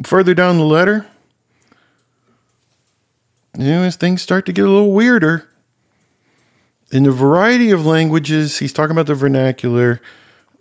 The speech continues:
and he's saying, "A single and identical prayer that access-,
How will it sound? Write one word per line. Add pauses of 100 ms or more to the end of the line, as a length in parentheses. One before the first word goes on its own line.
(140)
and
he's
saying,
"A
single
and
identical
prayer
that
access-,